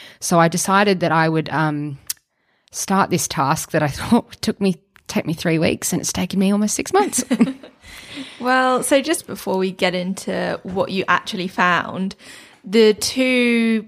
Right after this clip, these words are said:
Speaker 2: pieces of data that you were looking at were the cumulative audience and the average audience. Now, for those who maybe aren't in the radio industry or have heard those terms and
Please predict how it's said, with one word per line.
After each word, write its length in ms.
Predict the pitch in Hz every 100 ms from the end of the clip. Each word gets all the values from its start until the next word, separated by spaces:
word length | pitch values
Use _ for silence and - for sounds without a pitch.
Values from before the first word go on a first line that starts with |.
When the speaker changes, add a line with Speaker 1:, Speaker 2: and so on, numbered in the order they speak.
| -
Speaker 2:
pieces 320 | 220 208 196
of 120 | 190
data 300 | 180 185 196
that 140 | 175
you 140 | - 185
were 60 |
looking 360 | 175 190 - 180
at 260 | 170 - -
were 500 | 196 180 180 175 -
the 100 | 190
cumulative 640 | - 226 208 196 208 185 180
audience 600 | 180 185 175 170 156 -
and 220 | 180 175
the 180 | 175 170 -
average 360 | 190 185 180 -
audience. 640 | - 180 156 - 196 - - - -
Now, 140 | - 202
for 160 | 220
those 400 | 214 220 220 214
who 840 | - 208 202 196 196 196 190 196 202
maybe 360 | 190 185 190
aren't 220 | - 220 202
in 60 |
the 80 | 220
radio 280 | 220 214 214
industry 540 | 208 208 - 208 202
or 160 | - 185
have 140 | 190
heard 320 | - 220 202
those 240 | 202 185 202
terms 420 | - 190 185 185
and 260 | 185 185